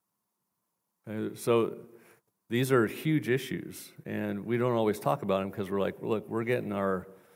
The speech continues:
lunch eaten just on the political issues right now." But never before has the church, the movement, ever faced this many things. And you realize,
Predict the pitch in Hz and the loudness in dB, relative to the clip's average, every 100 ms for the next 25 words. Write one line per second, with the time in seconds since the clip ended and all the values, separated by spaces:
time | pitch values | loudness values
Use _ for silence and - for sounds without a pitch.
0 | - _ 101 107 117 113 - 104 104 98 | -20 _ -2 0 0 -2 -8 -6 -6 -4
1 | 92 107 101 - 104 101 95 87 - - | -2 -2 -2 -2 0 0 -2 -6 -14 -16
2 | - - 117 120 139 101 95 82 98 82 | -10 -6 4 4 4 2 0 0 -8 -6
3 | 87 85 82 82 67 - 107 95 - - | -4 -4 -4 -8 -8 -4 -2 -2 -6 -20
4 | - - _ _ _ - 117 135 160 156 | -20 -20 _ _ _ -8 4 6 8 8
5 | 123 - 139 135 98 80 90 - 113 107 | 6 2 4 6 6 4 -2 -4 0 0
6 | 95 98 90 - 113 92 - - 98 95 | -2 -4 -4 0 0 0 -4 -10 -6 -4
7 | 101 113 90 87 73 - 151 - - 104 | 0 0 -2 -6 -8 -12 -16 -16 -8 -4
8 | 104 101 - 101 101 - 107 101 110 104 | -4 -4 -2 0 0 -4 -6 -6 -4 -4
9 | 101 95 90 104 101 92 98 98 104 120 | -4 -6 -6 -4 -4 -6 -6 -4 0 4
10 | 107 98 95 95 90 | 4 4 2 -2 -6